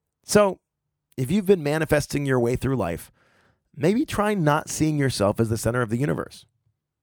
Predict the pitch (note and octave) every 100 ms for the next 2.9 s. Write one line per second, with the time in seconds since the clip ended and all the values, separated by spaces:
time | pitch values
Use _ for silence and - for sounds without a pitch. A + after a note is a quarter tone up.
0 | _ _ - E3 G#3 F3 - D3+ B2+ D#3
1 | B2+ - A2 C3+ D3+ A2 G#2+ - G#2 G#2
2 | A#2 G2 G2+ - B2 C3 B2 A2